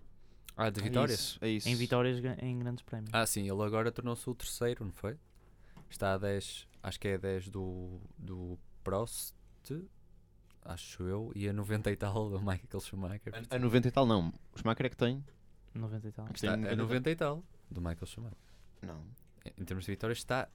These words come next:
Speaker 1: a noventa e tal do Michael Schumacher. Não tem a mais, tem a me-, ok, não interessa.
Speaker 2: Não lhe faltam ainda noventa e tal.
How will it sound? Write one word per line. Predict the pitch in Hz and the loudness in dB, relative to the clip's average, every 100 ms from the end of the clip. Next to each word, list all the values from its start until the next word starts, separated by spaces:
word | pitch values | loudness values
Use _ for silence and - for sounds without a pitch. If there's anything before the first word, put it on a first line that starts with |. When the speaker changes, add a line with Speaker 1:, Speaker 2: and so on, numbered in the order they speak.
| - | -10
Speaker 1:
a | 110 | -8
noventa | 110 113 110 | -8 -8 -10
e | |
tal | - 107 | -10 -12
do | |
Michael | 107 110 - 107 | -12 -14 -16 -18
Schumacher. | - 110 - 110 | -16 -16 -12 -12
Não | |
tem | 104 104 104 | -8 -8 -6
a | |
mais, | 101 98 | -8 -10
tem | - 95 | -8 -8
a | |
me-, | - - | -8 -6
ok, | 113 87 | -4 -2
não | 95 | -2
interessa. | 98 82 80 - - - - - - | -2 -6 -8 -12 -18 -18 -20 -20 -2
Speaker 2:
Não | 117 | 2
lhe | 107 | 6
faltam | 117 113 | 6 6
ainda | 113 | 4
noventa | 113 120 | 8 8
e | 127 | 8
tal. | 101 | 2